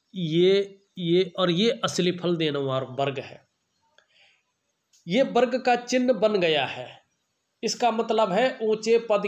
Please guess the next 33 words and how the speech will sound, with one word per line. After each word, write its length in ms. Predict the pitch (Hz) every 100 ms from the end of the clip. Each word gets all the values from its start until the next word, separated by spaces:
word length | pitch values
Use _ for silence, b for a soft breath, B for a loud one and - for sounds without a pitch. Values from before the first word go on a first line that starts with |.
| 196
की 100 | 233
प्राप्ति 460 | - 196 185 185
होने 340 | 160 143 165 170
वाली 340 | 156 139 135
है। 340 | 127 - - _ _ _ _ _ _ _ _ _ _ -
लेकिन 400 | 185 262 269 254
क्या 220 | 254 240
है 460 | 143 147 156 254 - _ _ _ _ _ _ -
कि 360 | 285 320 - -
वर्ग 480 | 180 180 226 240 240
तो 120 | 240
बन 280 | 190 220 254
गया 260 | 233 214 170
है, 480 | 135 123 127 _ _ -
चीज़ें 480 | 208 220 185 214
तो 120 | 208 240
आ 240 | 175 185
गई 300 | 202 240 214
हैं 160 | 180 202
उभर 380 | 185 156 139
करके, 540 | 135 139 127 127 - _ _ _ _ _ _
कि 80 | 226 226 -
कभी 320 | 196 185 247
भी 200 | 202 208
जो 180 | 185 185
है 200 | 147 202 -
आपको 320 | 170 170 208
उच्च 260 | 214 214 190
पद 240 | 170 175
की 160 | 170 208
प्राप्ति 400 | 208 208 190 -
हो 200 | 180 220
जाएगी, 560 | 214 165 143 135 127 131